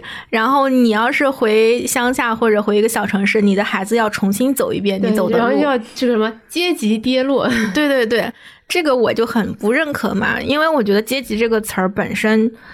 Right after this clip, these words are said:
Speaker 1: 它不是一个天生就有的东西，
Speaker 2: 对。
Speaker 1: 它是被创造出来，
Speaker 2: 是的。
Speaker 1: 是你定义出来的。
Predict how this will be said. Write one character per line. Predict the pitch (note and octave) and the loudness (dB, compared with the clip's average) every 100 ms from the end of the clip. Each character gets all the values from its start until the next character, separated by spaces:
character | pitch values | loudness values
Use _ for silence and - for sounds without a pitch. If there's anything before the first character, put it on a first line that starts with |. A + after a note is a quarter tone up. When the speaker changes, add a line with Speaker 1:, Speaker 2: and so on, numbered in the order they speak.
| - _ - | -20 _ -8
Speaker 1:
它 | E4+ | -6
不 | E4+ - F#3 A3 | -6 -6 -4 -2
是 | - C#4 | -2 -2
一 | G3 G3 | -2 -2
个 | A#3 A3 G3 F#3 - | 0 2 2 -2 -6
天 | - - C4+ C4+ | -8 -2 -2 0
生 | C#4 C#4 C#4+ | 0 0 0
就 | D4 | 0
有 | A#3 - | 0 -2
的 | G3 | -2
东 | A#3 C4 | 0 0
西， | A#3 G3+ | 0 -2
Speaker 2:
对。 | C3+ - | -4 -6
Speaker 1:
它 | C4+ | -4
是 | - | -2
被 | C4 | -2
创 | B3+ D4+ C4+ | -2 -2 0
造 | F#3+ | -2
出 | - | -2
来， | F#3 F#3 | -4 -2
Speaker 2:
是 | A#3 | -2
的。 | B3+ | 0
Speaker 1:
是 | |
你 | G#3 | 0
定 | G3+ A#3 A3+ G3+ | 0 0 2 0
义 | |
出 | - G3 | -2 -4
来 | E3 B2 | -2 -4
的。 | - D#3 | -6 -6